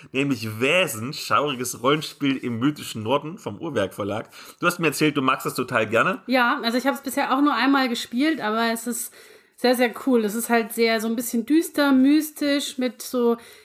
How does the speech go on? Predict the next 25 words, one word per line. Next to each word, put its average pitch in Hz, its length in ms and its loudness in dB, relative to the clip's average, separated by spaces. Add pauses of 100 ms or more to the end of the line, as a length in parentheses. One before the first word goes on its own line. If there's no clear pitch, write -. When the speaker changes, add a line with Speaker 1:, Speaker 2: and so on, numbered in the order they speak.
(120)
Speaker 2:
Märchenwesen, 247 1600 2
drum 196 180 -2
heißt 196 200 -4
dieses 190 200 -8
Spiel 240 280 -2
so. 247 200 2 (440)
Ähm, 220 280 -2
und 226 140 2
man 226 140 4
spielt 240 760 2 (600)
Personen, 254 400 4
die 226 120 0
zu 233 180 -6
so 226 100 -2
einer 226 220 4
Geheimgesellschaft 247 840 2
gehören, 233 360 4
die 214 100 -2
wissen, 247 260 2
dass 226 140 2
diese 220 260 -2
Wesen 233 280 2
existieren 269 760 2
und 226 200 0
die, 220 200 0